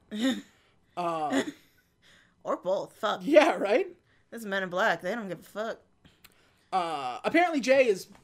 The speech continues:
Speaker 2: basically a workaholic now. Like,
Speaker 1: <laughs>
Speaker 2: ever since Kay left, he's just been doing things nonstop.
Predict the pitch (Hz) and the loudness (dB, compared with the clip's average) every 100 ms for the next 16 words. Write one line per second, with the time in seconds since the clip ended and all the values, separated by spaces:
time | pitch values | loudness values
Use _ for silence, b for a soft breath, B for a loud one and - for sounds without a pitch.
0 | 180 - 220 277 190 160 190 127 180 196 | -10 -6 -6 -2 -2 0 -4 -4 -4 -4
1 | 120 135 113 - 165 156 151 - 196 202 | -6 -14 -16 -10 -8 -8 -10 -10 -8 -4
2 | 208 185 - 202 175 196 - 175 170 165 | -6 -6 -2 -2 0 -2 -4 -12 -10 -8
3 | 170 165 160 151 151 156 156 165 165 120 | -8 -10 -14 -10 -12 -12 -10 -8 -6 -8